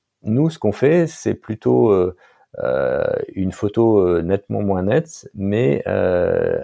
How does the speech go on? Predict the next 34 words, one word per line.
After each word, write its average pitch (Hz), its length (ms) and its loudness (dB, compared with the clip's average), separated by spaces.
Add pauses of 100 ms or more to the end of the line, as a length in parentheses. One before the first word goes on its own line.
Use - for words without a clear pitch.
euh, 92 360 -6
qui - 140 -20
crée - 180 0
un 104 120 2
film 160 440 0
parce - 220 -8
que 139 340 2
on 101 240 -2
a 107 140 0
des 92 180 0
informations 101 460 -4
en - 40 0
continu. 95 360 -6 (540)
Et 85 60 -6
donc, 92 180 -2
ce - 120 -16
qu'on, 95 460 -2
ce - 100 -14
qu'on 92 220 0
découvre, 135 600 0
c'est 95 180 -8
que 85 40 -8
dans 98 100 2
le 110 60 2
domaine 101 180 2
de 95 60 4
la 90 100 2
santé, 151 460 -2
en 92 160 -2
ayant 101 300 2
un 90 80 0
film 107 500 0 (220)
quasi 107 240 -2
continu, 101 520 -2